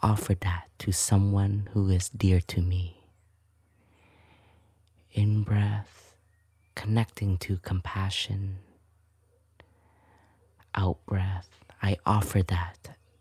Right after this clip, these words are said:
to a loved one. Now let us go a little bit deeper. Breathing in, I am aware of someone who is suffering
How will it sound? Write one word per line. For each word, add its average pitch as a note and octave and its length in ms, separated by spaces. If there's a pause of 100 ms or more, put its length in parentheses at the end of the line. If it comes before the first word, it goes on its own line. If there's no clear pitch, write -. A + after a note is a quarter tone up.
to G#2+ 160
a D2 80
loved F2+ 380
one. F2 260 (2750)
Now F#2+ 120
let F#2 180
us G#2+ 140
go G#2 180
a G2+ 80
little G2 180
bit G2+ 220
deeper. F2+ 720 (1080)
Breathing G#2 420
in, G#2 800
I G2+ 120
am G2 160
aware F#2 920 (680)
of F#2+ 120
someone A#2 480
who G#2+ 140
is F#2+ 120
suffering F2+ 680